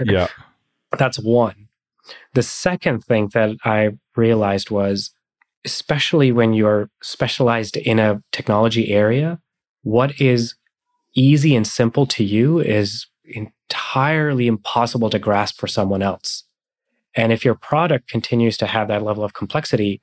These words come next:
Speaker 2: it's gonna be a challenge. Now, the tug of war that everyone should mentally think about, especially if you're building the product, is your most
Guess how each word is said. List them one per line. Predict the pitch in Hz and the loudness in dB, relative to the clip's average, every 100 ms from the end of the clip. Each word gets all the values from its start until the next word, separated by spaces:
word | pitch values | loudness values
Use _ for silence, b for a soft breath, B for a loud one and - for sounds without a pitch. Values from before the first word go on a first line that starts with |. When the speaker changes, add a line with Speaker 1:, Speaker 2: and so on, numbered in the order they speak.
| _ _ _ _ _ | _ _ _ _ _
Speaker 2:
it's | 101 - | -12 -4
gonna | 104 | -2
be | 107 | 0
a | 107 | 0
challenge. | - 170 135 - - _ _ _ _ _ | 0 -2 -2 -4 -12 _ _ _ _ _
Now, | 107 107 107 104 b b | -2 0 0 -4 b b
the | 110 | -4
tug | - 143 151 | -2 -2 0
of | 127 104 | 0 0
war | 110 143 127 104 104 | 2 4 4 2 -2
that | 110 104 104 | -2 -2 -2
everyone | - 123 139 117 104 | -2 0 2 2 0
should | - 107 | -2 -4
mentally | 107 127 123 95 | -2 0 0 -2
think | 92 165 170 | -2 -2 0
about, | 139 101 98 - _ - | 0 0 -2 -8 _ -16
especially | - - 156 160 117 | -6 -2 0 2 0
if | - | 0
you're | 92 | -2
building | 92 131 170 113 | 2 2 2 0
the | 95 | -2
product, | - 104 95 92 | -2 -2 -2 -2
is | 104 98 98 - _ _ _ _ _ _ _ - | 0 0 -4 -14 _ _ _ _ _ _ _ -2
your | 120 104 - | 0 0 0
most | 113 127 165 170 - | 2 4 2 0 -6